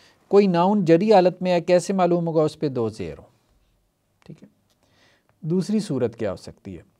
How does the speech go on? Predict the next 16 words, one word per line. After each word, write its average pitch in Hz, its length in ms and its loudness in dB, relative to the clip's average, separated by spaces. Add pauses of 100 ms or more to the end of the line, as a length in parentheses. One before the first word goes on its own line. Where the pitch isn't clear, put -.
(1300)
किसी 226 240 -2
इसम 233 220 -2
के 233 120 -4
ऊपर 233 180 2
दो 196 200 4
पेश 180 300 2
नहीं, 147 140 -6
एक 175 280 -4
पेश 107 260 -8
हो, - 140 -18 (340)
फिर 202 160 -4
भी 214 120 -4
वो 202 120 -4
फ़ाइली 123 360 -2
हालत 82 300 -10
है, - 80 -18